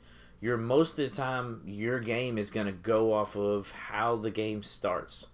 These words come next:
If the crowd starts getting into it and they're with you, you're gonna start playing a lot better. It's just a young mentality type thing. It's only once you start playing more games, once you get, you know, sophomore, junior year, once you start getting used to this type stuff,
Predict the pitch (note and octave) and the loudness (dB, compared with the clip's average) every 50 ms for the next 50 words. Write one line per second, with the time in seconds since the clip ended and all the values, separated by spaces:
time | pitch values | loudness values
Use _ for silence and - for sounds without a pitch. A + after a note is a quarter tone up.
0 | - - - - - - - - - - - - - - G#2+ A2 A#2 A#2+ - - | -20 -20 -20 -20 -20 -14 -10 -10 -6 -6 -6 -6 -4 0 4 4 4 4 4 2
1 | B2 A#2 - - A2+ G#2+ G2+ G2+ A2 A2 - B2 A#2+ A#2+ G2 F#2 G#2+ A2+ A2 G2+ | 2 2 2 0 -2 0 0 0 -2 -2 0 2 2 2 2 2 0 0 2 2
2 | G#2 A2 A2 - A#2+ A2+ A2+ A2+ - - - - - - - - - - - B2 | 4 2 2 2 0 -2 -4 -4 -8 -16 -20 -20 -20 -20 -20 -20 -10 -4 -2 0
3 | C#3+ D#3 C#3 - - F3+ D#3 - - E3 E3+ E3+ D#3 C#3+ D3+ D#3+ - - C#3+ F3+ | 2 2 2 4 4 4 4 4 4 2 4 6 6 6 6 6 4 4 2 0
4 | B3+ B3 C#3 G2 G2+ G#2+ - - E3 D3+ - - B2+ A2+ G#2 A2 A#2 B2+ C3+ C#3 | 0 2 0 0 0 0 2 2 0 2 2 0 0 0 0 0 0 0 0 0
5 | C3+ A#2+ A2+ - C#3 B2+ C3 B2+ B2 A2+ - C3 G#2+ G#2+ G2+ - - B2 D3 C3 | -2 -2 -2 0 2 4 4 4 2 0 0 0 0 0 -2 -4 -4 -6 -4 -4
6 | G2 F2 D#2+ - D2+ - - - - G#2 G#2 - C3+ C3 C#3 C#3 C3 B2 A#2 G#2 | -6 -8 -8 -10 -10 -12 -8 -4 -4 -4 -2 0 0 0 0 2 2 0 0 -2
7 | - - - - - - - - - - G2+ B2 B2+ - - B2 A#2 - - B2+ | -4 -8 -20 -20 -20 -20 -20 -18 -8 -2 0 0 0 0 -2 -2 -2 0 0 0
8 | G#2+ - - B2 B2 A#2+ B2 A#2+ A#2+ A#2 A2+ A2 G#2 G#2 G#2+ G#2+ G#2+ G#2 G#2 G#2+ | 0 0 0 -2 0 0 0 0 0 0 0 0 0 -2 -2 -2 -2 -4 -4 -4
9 | A2+ A2+ G#2+ - A2 G#2+ G2+ A2 A2 A2 A2 - - - F#2+ G#2 G#2 G2+ G2 F#2+ | -4 -4 -4 -4 -6 -4 -2 0 0 0 -2 -4 -12 -8 -4 -2 -2 0 -2 -2
10 | - - - G#2+ G#2+ G#2 - G#2+ A2 A2 G#2+ G2+ G#2 G#2+ G#2+ G#2 G2+ G#2 G2+ G#2 | -4 -2 0 0 0 0 -2 -2 -2 -2 -2 -2 -2 -2 0 0 0 0 0 0
11 | G#2+ G#2 - G#2+ - - A#2 G#2 G2+ G#2+ G#2 - E2+ G2+ A2 A2+ A2 - - F#2+ | -2 -2 -4 -4 0 0 0 0 0 0 -2 -2 -2 -2 -2 -2 -2 -4 -4 -4
12 | G2+ G2+ G2 - A2+ G#2 G2 - - - G2+ A#2 B2 A2 - - | -4 -4 -4 -2 -4 -4 -4 -4 -4 -2 0 0 0 -2 -2 -6